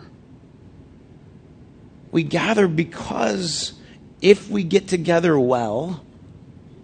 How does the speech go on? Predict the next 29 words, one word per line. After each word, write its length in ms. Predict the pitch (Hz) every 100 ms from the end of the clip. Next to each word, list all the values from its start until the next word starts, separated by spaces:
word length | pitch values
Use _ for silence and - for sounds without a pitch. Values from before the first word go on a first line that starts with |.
| - - - -
I 40 |
say 160 | 107 123
that 160 | 110 101
if, 460 | 107 156 - - - - - - - - - - - - - - - - - - - - - - - - -
we 160 | - 160
become 500 | 147 151 - 147 151
better 240 | 139 120
people. 540 | 120 139 143 - - - - - - - - - - - - - - - - - - - - - - - - - - - - - - - - -
I 40 | -
wanna 160 | 120
read, 360 | 123 123 113 - - - - - - - - - - - -
put 100 | 127
a 40 | 123
couple 240 | 123 117
scriptures 420 | - 139 - 131
there 120 | 117
I 20 | 127
want 160 | 135
you 60 | 123
to 40 |
think 300 | 120 - 127
about, 300 | 123 113 101
meditate 420 | 110 117 104 104 95
on. 240 | 92 87 - - - - - - - - -
Ephesians 420 | - 117 131 -
four 260 | - 139
fifteen 580 | 123 - 131 - 123 117
says 260 | 101 110 98
this, 380 | 104 98 -